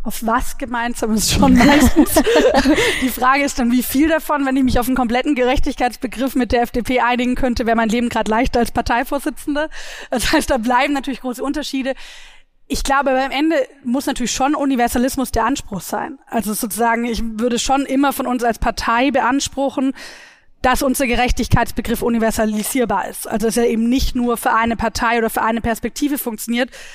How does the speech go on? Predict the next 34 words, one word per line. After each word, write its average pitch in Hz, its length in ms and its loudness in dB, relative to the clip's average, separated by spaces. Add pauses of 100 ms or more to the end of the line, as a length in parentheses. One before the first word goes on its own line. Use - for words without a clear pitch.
(240)
Da 254 120 2
sind 294 200 2
wir, 285 100 0
glaube 254 180 4
ich, 220 60 4
dann 285 200 4
wieder 262 140 2
an 233 100 2
dem 277 220 2
Punkt, 294 260 0 (340)
wahrscheinlich, 294 560 2
wenn 285 100 2
man 269 80 0
versucht, - 300 -4
das 262 120 0
ver-, 240 260 0
zu 262 140 -2
verabsolutieren, 262 760 0
also 233 220 -2
zu 202 40 -8
sagen, 233 320 2
wir 294 220 4
haben 262 160 2
den 247 160 0
einen 247 300 0
universalisierbaren 247 1160 2 (280)
und 254 80 0
universalistischen 254 760 2
Gerechtigkeitsbegriff 254 920 -2
gefunden, 269 480 -2
dann 233 260 0 (680)
wird's 226 240 0
eher 262 160 4
lehrerhaft. 294 880 0